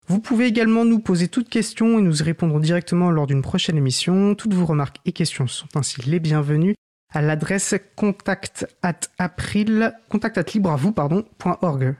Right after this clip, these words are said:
euh, défaut de l'habitude. Nous vous remercions, euh, d'avoir écouté l'émission. Voilà, si vous avez aimé cette émission, n'hésitez surtout pas à en parler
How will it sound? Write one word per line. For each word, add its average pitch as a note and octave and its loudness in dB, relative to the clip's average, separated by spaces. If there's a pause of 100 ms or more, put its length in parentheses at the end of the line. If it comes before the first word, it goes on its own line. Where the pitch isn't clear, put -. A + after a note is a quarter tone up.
(280)
euh, D3 -2
défaut D3 -4
de D#3+ 2
l'habitude. D#3 0 (480)
Nous G#3+ 4
vous A3+ 4
remercions, A#3+ 2
euh, A3 2
d'avoir F#3+ 2
écouté F#3+ 0
l'émission. E3+ 2
Voilà, C3+ 0
si - -4
vous D3+ 0
avez F3 2
aimé G#3+ 4
cette G3 -2
émission, F#3+ 0
n'hésitez E3+ 0
surtout - -6
pas E3 0
à - 2
en C3 0
parler F3+ -2